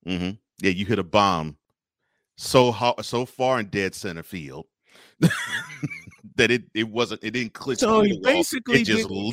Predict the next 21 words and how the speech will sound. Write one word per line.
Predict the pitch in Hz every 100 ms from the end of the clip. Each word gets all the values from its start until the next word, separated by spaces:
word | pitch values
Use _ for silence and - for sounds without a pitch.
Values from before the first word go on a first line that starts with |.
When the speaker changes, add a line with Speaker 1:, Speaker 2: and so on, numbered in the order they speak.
| 233
Speaker 2:
keep | 240
Speaker 1:
over | 226
Speaker 2:
a |
Speaker 1:
it. |
Speaker 2:
secret. | - 208 175 175 175
He | 180
voiced | 170 214 262 294
his | 233 202
opinion | 196 - 240 240 208
about | 175 160 156 151
it, | 170 -
and | 131 127 101
they | 110 147
let | 165 110 87 73
him | _ - - 80 143 233
go? | 311 349 359 - _ _ _ _ _ _ _
Speaker 1:
Yeah. | - 87 104 80 _ _ _ _ _ _ _ - _ _ _ -
They | 85 107
let | 95 92 95
him | 98 82 82
go. | 82 82 62